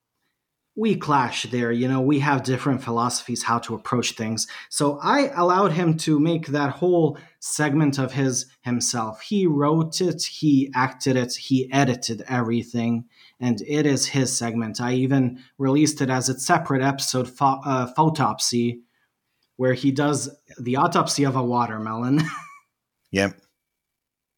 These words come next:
Speaker 2: Yep. Yep. A vampire watermelon. Yep.
Speaker 1: And it, it was great. I actually loved featuring his segment. Like, the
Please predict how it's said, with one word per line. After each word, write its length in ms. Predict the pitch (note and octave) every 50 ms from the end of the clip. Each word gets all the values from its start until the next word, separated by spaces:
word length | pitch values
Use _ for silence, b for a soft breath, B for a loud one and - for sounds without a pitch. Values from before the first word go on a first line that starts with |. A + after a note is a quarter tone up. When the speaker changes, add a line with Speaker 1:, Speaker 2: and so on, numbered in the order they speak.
| _ _ _ _ _
Speaker 2:
Yep. 200 | - G#2+ A2 - b b b b b b b b b b b b b -
Yep. 200 | - G#2 - - -
A 80 | G#2+
vampire 580 | G#2 C3 C#3+ D3+ D3 - - C#3 C3 B2+ A#2+ A#2
watermelon. 640 | A2 A#2 A#2+ A#2 A2+ - A#2+ A2+ A2+ A#2 B2+ B2 A#2+ - _ _ -
Yep. 200 | G#2+ A#2 - - _ _ _ _ _ _ _ _ _ _ _ _ _ _ _ _ _ _ _ _ _ _ _ _ _ _ _ _ _ _ _ _ _ _ _ B B B B B B
Speaker 1:
And 220 | C#3 D3 D#3+ D#3+ F3
it, 180 | G3+ F3+ F#3 A#3 B3+ A#3
it 100 | G#3 F#3
was 220 | G3 G#3 G3 E3
great. 400 | C#3+ C3 C3+ F3+ F#3+ D#3+ C#3 C3+ -
I 420 | - C3 D#3+ F#3+ A3 A3 G3 F#3 F#3
actually 400 | E3 E3+ F#3+ F#3+ - - A#3+ F#3+
loved 560 | E3 D#3 D#3+ F3+ F3+ F3 E3 D3 C#3 - - B B B B B
featuring 640 | _ - D3 D3 D#3+ D#3+ - F#3+ F#3+ F3+ E3 D#3 C#3
his 300 | C#3 - E3+ E3+ D#3 -
segment. 420 | - D#3 D#3 D3+ D#3 E3+ D#3 D#3+
Like, 260 | D3+ D#3 D#3 D#3 - B B B B B B B B _ _ _ _ _ _ _ _ _ _
the 300 | - E3 E3 F3+ E3+ -